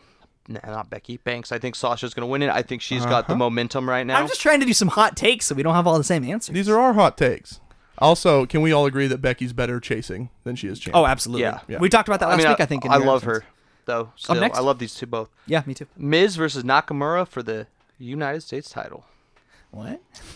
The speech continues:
Speaker 1: What did,
Speaker 2: Uh,
Speaker 1: what did you
Speaker 2: oh,
Speaker 1: ask
Speaker 2: you
Speaker 1: me
Speaker 2: mean
Speaker 1: at Goodwill?
Speaker 2: I C,
Speaker 3: You mean
Speaker 2: you mean
Speaker 3: the I C
Speaker 1: I C, yeah.
Speaker 3: title?
Speaker 1: What did you ask me at Goodwill ear-, earlier?
Speaker 3: I didn't even know The Miz had been on T V.
Speaker 1: "Where's The Miz?" Zach says at Goodwill.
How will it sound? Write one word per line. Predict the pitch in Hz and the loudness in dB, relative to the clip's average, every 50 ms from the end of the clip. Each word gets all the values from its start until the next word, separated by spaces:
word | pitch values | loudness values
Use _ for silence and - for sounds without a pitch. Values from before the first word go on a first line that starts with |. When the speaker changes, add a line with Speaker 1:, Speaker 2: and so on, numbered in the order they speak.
| - - _ - 131 131 | -20 -16 _ -2 2 6
Speaker 1:
What | 180 | 6
did, | 202 233 | 8 8
Speaker 2:
Uh, | 127 151 | 8 6
Speaker 1:
what | 202 | 4
did | 254 247 | 4 6
you | 277 | 6
Speaker 2:
oh, | - | 6
Speaker 1:
ask | - 139 147 | 6 6 6
Speaker 2:
you | 151 | 6
Speaker 1:
me | 147 - 214 | 4 4 4
Speaker 2:
mean | - | 4
Speaker 1:
at | 117 143 139 | 4 2 2
Goodwill? | 139 135 147 143 | 4 4 4 4
Speaker 2:
I | - | 4
C, | 120 - | 4 4
Speaker 3:
You | - | 4
mean | - 165 | 4 4
Speaker 2:
you | 139 | 4
mean | - 107 | 4 4
Speaker 3:
the | 127 | 4
I | 156 | 6
C | 160 | 6
Speaker 1:
I | 175 170 | 6 6
C, | - - - | 6 4 4
yeah. | 196 185 - 131 120 | 4 4 6 4 4
Speaker 3:
title? | - - - - | 2 -2 -4 -4
Speaker 1:
What | - 196 | -2 0
did | 202 233 | 4 4
you | 233 | 4
ask | 233 - 240 | 4 2 0
me | 220 | -2
at | 175 | -2
Goodwill | 160 180 160 170 180 175 127 | -2 -2 -2 -2 -2 0 0
ear-, | 101 117 117 - _ _ - | -2 -2 -4 -6 _ _ -10
earlier? | - 117 117 117 113 113 110 - - | -8 -6 -6 -4 -6 -6 -8 -2 0
Speaker 3:
I | 156 | 0
didn't | 175 220 254 240 | 2 2 2 2
even | 240 220 226 | 2 2 2
know | 226 233 | 4 4
The | 220 | 4
Miz | 202 202 214 214 | 4 4 4 4
had | 233 226 | 4 2
been | 196 208 | 2 2
on | 220 214 | 2 0
T | 214 - 233 226 | 0 0 -2 -2
V. | 214 247 269 269 147 127 - - _ _ _ _ | 0 -2 -2 -4 -6 -8 -10 -16 _ _ _ _
Speaker 1:
"Where's | 147 170 196 180 - | 4 4 4 4 2
The | 196 | 0
Miz?" | 170 180 208 214 165 | 2 4 4 4 2
Zach | 120 110 107 113 110 110 - | 0 -2 0 0 0 -2 -2
says | - 120 113 110 | -4 -4 -4 -4
at | 113 110 | -6 -8
Goodwill. | 113 110 110 110 120 147 151 | -8 -6 -4 -4 -4 -6 -8